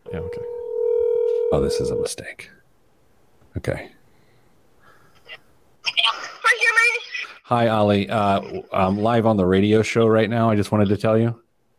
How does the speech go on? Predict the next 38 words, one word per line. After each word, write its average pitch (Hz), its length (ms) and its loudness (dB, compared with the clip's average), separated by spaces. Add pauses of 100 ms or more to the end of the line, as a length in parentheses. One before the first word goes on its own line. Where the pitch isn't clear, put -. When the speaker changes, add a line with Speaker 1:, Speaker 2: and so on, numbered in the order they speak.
(720)
Speaker 3:
Okay. 294 380 0 (400)
Speaker 2:
Okay. 101 420 0 (140)
Uh, 98 220 0
I 123 80 2
was 123 160 2
telling 117 320 2
Uncle 113 260 0
Dame 101 360 2
here 80 440 0 (120)
that 87 520 0
I've 92 600 0
been 90 180 2
fun 95 360 -2
this 82 140 -2
summer, 76 500 -2 (200)
and 87 200 0
it's 85 220 0
been 95 220 0
fun 95 300 0
dad 85 260 0
summer, 80 380 -2
and 76 120 -4
he 98 100 2
didn't 110 200 0
believe 92 400 2
me 85 100 -4
'cause 80 120 -2
he 87 80 2
knows 90 200 2
I'm 87 120 2
not 85 200 0
very 85 220 2
fun. 76 380 -4 (200)
Is 127 240 2
it 143 160 2
fun 113 300 0
dad 98 280 0
summer? 69 440 -4